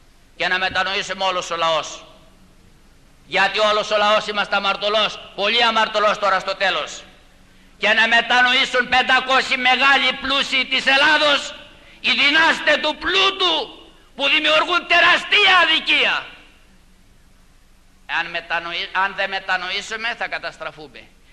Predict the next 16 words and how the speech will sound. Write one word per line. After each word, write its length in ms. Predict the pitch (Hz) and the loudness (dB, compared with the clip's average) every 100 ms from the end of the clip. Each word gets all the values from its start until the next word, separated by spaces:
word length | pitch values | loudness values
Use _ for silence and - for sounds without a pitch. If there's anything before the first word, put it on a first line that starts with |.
| _ _ _ | _ _ _
Και 100 | 156 | -4
ίσως 500 | 135 151 196 202 180 | -4 -4 -10 -10 -12
η 60 | 170 | -8
καταστροφή 580 | 165 160 151 156 160 214 | -8 -8 -10 -12 -8 -8
μας 160 | 208 | -6
θα 80 | 180 | -6
είναι 160 | 208 214 - - | -6 -6 -10 -18
οι 180 | 156 165 202 | -10 -6 -6
ίδιοι 260 | 185 165 170 | -6 -8 -8
οι 60 | |
σύμμαχοι 480 | - 208 196 175 165 | -6 -8 -6 -8 -10
στους 220 | 160 151 | -16 -16
οποίους 280 | 151 165 160 | -14 -12 -12
ζητάμε 360 | 139 160 156 147 | -10 -6 -6 -6
να 80 | |
στηριχθούμε. 540 | 139 143 131 135 120 | -14 -16 -16 -18 -20